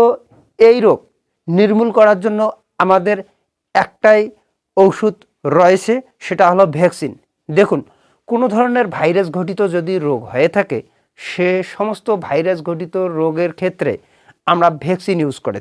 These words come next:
থাকি। কিন্তু যদি এই রোগটি একেবারে পুরোপুরি ছাগলকে আক্রান্ত করে ফেলে, পুরোপুরি ছাগলকে আক্রান্ত করে ফেলে,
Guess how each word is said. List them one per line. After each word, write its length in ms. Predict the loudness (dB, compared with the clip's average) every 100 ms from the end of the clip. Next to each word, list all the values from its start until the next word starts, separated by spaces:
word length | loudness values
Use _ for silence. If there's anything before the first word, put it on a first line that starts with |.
| -8
থাকি। 200 | -10 -12 _ _ _ _ _ _ _ _ _ _ _ _ _ _ 0
কিন্তু 260 | 2 2 -4 -6 _ _
যদি 400 | -8 4 4 4 0 2 4
এই 80 | 6
রোগটি 300 | 4 2 -4 -8 -10 _ _ _ -6
একেবারে 440 | -2 0 2 2 0 -2
পুরোপুরি 500 | 2 2 2 -2 -2 -4 _ _
ছাগলকে 760 | -8 -2 0 2 2 0 0 0 0 -4 -6
আক্রান্ত 440 | -2 0 0 0 -2 0 2
করে 180 | 2 2
ফেলে, 200 | -2 -6 -14 _ _ _ _ _ _ _ _ _ _
পুরোপুরি 460 | 0 4 4 2 -2 -2
ছাগলকে 460 | -2 0 0 0 -2 -2
আক্রান্ত 420 | -6 -2 -2 -2 -6 -2
করে 160 | 0 2 0
ফেলে, 220 | -4